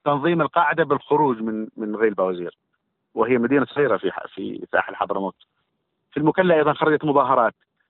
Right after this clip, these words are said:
اشتبك الشباب و-،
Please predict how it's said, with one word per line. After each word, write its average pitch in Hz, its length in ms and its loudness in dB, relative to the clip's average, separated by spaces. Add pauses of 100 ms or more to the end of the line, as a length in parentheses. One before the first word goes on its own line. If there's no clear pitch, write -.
(220)
اشتبك 156 540 -2
الشباب 135 1000 2
و-، 117 500 4